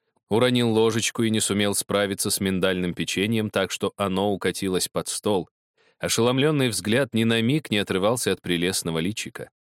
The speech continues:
А когда, объясняя появление нового участника чаепития, поскольку сам Брикс не объяснился,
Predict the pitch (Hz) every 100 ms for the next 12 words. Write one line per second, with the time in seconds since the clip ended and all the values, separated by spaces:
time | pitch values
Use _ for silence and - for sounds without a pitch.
0 | _ _ - 85 87 113 123 104 98 107
1 | - 110 113 104 104 101 101 110 107 101
2 | 104 101 95 95 90 95 92 - 90 90
3 | - 95 - 107 - 92 87 _ _ 87
4 | - 95 85 90 - 95 87 85 95 -
5 | - 104 104 90 92 - 95 92 - 117